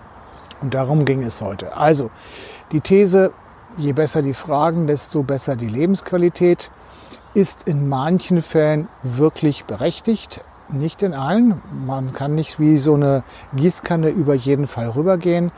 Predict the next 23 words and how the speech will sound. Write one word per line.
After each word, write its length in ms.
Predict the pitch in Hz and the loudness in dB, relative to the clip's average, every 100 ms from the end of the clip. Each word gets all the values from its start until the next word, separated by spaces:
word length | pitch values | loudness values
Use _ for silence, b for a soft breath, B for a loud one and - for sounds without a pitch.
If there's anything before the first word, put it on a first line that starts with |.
| B B - | B B -6
aber 200 | 143 151 | 0 0
an 100 | 151 | 0
einigen 460 | 160 180 175 165 | -2 0 2 2
Stellen 480 | - - 160 160 160 | 0 -2 0 0 0
im 320 | 151 135 139 | -2 -2 -2
Reha-Coaching 920 | 127 170 151 143 - 165 180 - 160 | 0 0 0 -2 -4 0 0 0 -2
und 80 | 143 | -2
Reha-Management 880 | 135 143 139 135 139 135 143 135 131 B B B B | -2 -2 -2 -2 -2 -4 -4 -4 -4 B B B B
ist 180 | 151 - | -4 -4
es 180 | 131 | -2
wichtig, 440 | 147 151 - 151 120 | 0 0 0 -4 -2
wieder 400 | 139 147 139 123 B B B | 0 2 2 0 B B B
darauf 300 | - 120 127 | -8 -4 -2
hinzuweisen, 680 | - 196 214 196 165 151 143 | 2 4 4 2 4 2 2
darauf 200 | 120 123 | -2 -4
hinzuwirken, 840 | - 156 - 127 127 131 135 127 117 | -2 -2 0 0 0 -2 -2 -4 -4
ja, 240 | 185 123 117 | -4 -4 -4
Selbstständigkeit 1300 | 123 139 - - 143 135 120 - - 131 123 123 - B B - | -2 -2 -2 -2 0 0 -4 -8 -8 -4 -4 -4 -12 B B -6
wiederzulangen 840 | 120 147 170 - 160 143 143 139 | -2 2 2 0 -2 0 0 -2
und 360 | 160 139 139 - B B B B - | -4 -4 -4 -8 B B B B -6
Autonomie 920 | 127 156 - 147 143 139 143 143 151 | -2 0 0 -2 0 0 0 0 -2
wieder 480 | 147 143 147 143 135 - | -4 -2 0 0 -2 -6
hinzubekommen 920 | - 175 165 160 120 - 120 85 82 | 2 2 4 0 -2 -8 -10 -10 -14